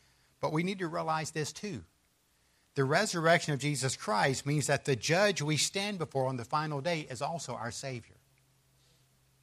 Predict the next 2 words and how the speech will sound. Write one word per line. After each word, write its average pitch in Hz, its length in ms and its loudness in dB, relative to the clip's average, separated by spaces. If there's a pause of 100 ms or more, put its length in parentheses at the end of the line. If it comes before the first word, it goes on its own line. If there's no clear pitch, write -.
(2250)
As 117 220 0
judge, 123 580 0